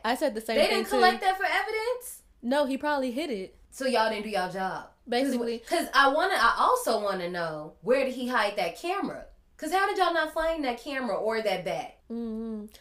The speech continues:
Speaker 1: But that's what I definitely wrote down. I was like, "Not bringing the bat he used to bash his dead foster dad."
Speaker 2: But he
Speaker 1: Hidden.
Speaker 2: also gives us a cute little pun here. So his dad was like, "See, I knew he liked baseball, so do you like to pitch?"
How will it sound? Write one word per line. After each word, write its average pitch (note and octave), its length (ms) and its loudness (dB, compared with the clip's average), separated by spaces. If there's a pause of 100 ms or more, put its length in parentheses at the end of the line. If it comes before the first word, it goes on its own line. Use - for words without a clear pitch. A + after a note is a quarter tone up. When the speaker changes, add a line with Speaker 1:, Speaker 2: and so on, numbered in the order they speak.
(160)
Speaker 1:
But A#3 120 2
that's C#4+ 160 2
what C#4+ 100 0
I B3+ 60 2
definitely A#3 340 -2
wrote A3 180 0
down. A3 140 -4
I A3 60 -2
was A3 100 -4
like, G#3+ 160 0
"Not G#3 220 -4
bringing G#3+ 180 -6
the G#3 100 -8
bat G#3 220 -4
he A3+ 80 -10
used G#3 280 -12
to G#3 80 -6
bash G3 280 -4
his A3 160 -6
dead G#3 340 -6
foster G#3+ 360 -6
dad." G3 260 -4
Speaker 2:
But A3+ 100 2
he A#3+ 100 -2
Speaker 1:
Hidden. G3+ 160 -2
Speaker 2:
also A#3+ 360 0
gives G3 240 -6
us F#3+ 180 -8
a F3+ 60 -14
cute F#3 300 -12
little E3+ 240 -4
pun F3 360 -8
here. F3+ 240 -8
So F3+ 160 -8
his F#3+ 160 -8
dad G3+ 400 -2
was F3+ 140 -12
like, E3 240 -6
"See, B3 320 -6
I G#3 80 -2
knew A#3+ 160 -4
he B3+ 160 -8
liked E3+ 320 -6
baseball, F3+ 540 -6
so F#3 260 -8
do F#3+ 80 -10
you F#3 100 -10
like F3 220 -4
to E3+ 80 -12
pitch?" - 520 -6